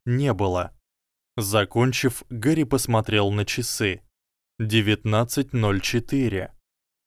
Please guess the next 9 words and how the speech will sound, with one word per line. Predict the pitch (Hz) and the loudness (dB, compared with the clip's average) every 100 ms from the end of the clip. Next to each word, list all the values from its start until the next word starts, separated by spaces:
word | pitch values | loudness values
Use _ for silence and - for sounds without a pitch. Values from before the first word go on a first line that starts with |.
| - | -2
Оставалось | 107 - - 101 98 95 95 98 | -2 0 0 2 4 2 0 -4
ждать. | 98 98 101 82 - - _ _ _ _ _ | -6 0 -2 -2 -12 -20 _ _ _ _ _
Секунды | - - 131 113 - 104 104 117 117 | -6 0 0 0 0 0 2 0 0
казались | 139 123 104 98 95 95 101 | -2 0 2 2 2 -2 0
годами. | 110 104 113 120 92 87 - _ _ _ _ _ _ _ _ _ _ - | 0 2 0 -2 -2 -8 -14 _ _ _ _ _ _ _ _ _ _ -8
В | 107 | -6
девятнадцать | 107 110 110 - 110 101 - 104 - | 0 2 2 0 0 0 0 -4 -2
ноль | 101 95 | 0 0
семь | - 117 120 120 | 0 0 2 0